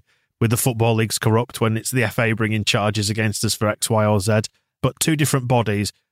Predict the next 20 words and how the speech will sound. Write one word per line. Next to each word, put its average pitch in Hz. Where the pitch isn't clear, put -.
and 110
the 123
Football 120
League 117
itself 113
was 110
under 113
the 110
auspices 107
of 123
the 104
Football 104
League, 110
what -
is 104
now 104
the 101
E 107
F 92
L, 101